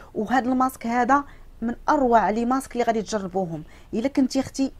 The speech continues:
آه، قهروك التجاعيد في البشره ديالك، بغيتي شي حاجه اللي مجربه واللي تعطيك نتيجه زوينه بزاف، تبعي معايا هاد ال-، الفيديو ومرحبا بك معايا. ما تنسونيش الكبيدات ديالي من واحد لايك للفيديو هكا باش تشجعوني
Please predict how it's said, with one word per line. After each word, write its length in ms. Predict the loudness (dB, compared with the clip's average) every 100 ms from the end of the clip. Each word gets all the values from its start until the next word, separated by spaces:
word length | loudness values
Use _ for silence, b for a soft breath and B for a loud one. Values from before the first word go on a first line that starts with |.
| -4
آه، 320 | 0 2 2 0
قهروك 340 | -6 -2 -2 0
التجاعيد 460 | 0 2 0 -2
في 60 | -2
البشره 360 | -2 0 2
ديالك، 340 | 2 2 -2 -2
بغيتي 260 | -4 -4
شي 120 | -6 -4
حاجه 320 | 0 4 4 B B B
اللي 280 | -2 4 4 2
مجربه 600 | 0 2 4 4 4 4
واللي 180 | 2 0
تعطيك 360 | -2 -6 -2
نتيجه 320 | -2 -2 -2
زوينه 400 | -2 -2 0 2
بزاف، 440 | 2 0 4 4 2 B B -8
تبعي 360 | -6 -2 2
معايا 380 | 2 2 4 2 2
هاد 280 | 0 0 0 -4
ال-، 260 | -4 -2 2 2 2
الفيديو 520 | -2 -4 -4 2 2 B B -2
ومرحبا 480 | 2 2 2 0 0
بك 200 | 0 -6
معايا. 420 | -6 -6 -8 -10 B B -10
ما 80 | -8
تنسونيش 440 | -6 -4 -4 -4
الكبيدات 360 | -6 0 2 2
ديالي 280 | 2 2
من 80 | 2
واحد 200 | 0 2
لايك 260 | 2 0 -2
للفيديو 380 | -4 -2 -2 -4
هكا 180 | -2
باش 220 | -6 -6 -10
تشجعوني 500 | -6 -2 2 2